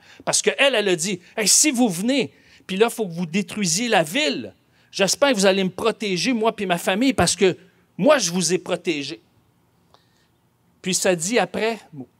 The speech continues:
À notre entrée dans le pays, attache ce cordon de fil rouge à la fenêtre par lequel tu nous as fait descendre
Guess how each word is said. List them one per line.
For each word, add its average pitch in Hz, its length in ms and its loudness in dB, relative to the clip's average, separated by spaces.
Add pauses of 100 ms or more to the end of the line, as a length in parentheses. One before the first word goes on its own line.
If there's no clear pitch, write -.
(120)
À 175 120 2
notre 180 320 -4
entrée 240 440 0
dans 175 160 0
le 160 120 -2
pays, 180 460 -2 (180)
attache 226 480 -2
ce 196 60 -2
cordon 190 500 -2
de 170 80 0
fil 165 320 0
rouge 147 500 -8 (220)
à 143 80 0
la 156 120 2
fenêtre 185 380 -6
par 151 160 -2
lequel 143 340 -2
tu - 160 -8
nous 139 200 -6
as 143 80 2
fait 175 180 -4
descendre 170 560 -6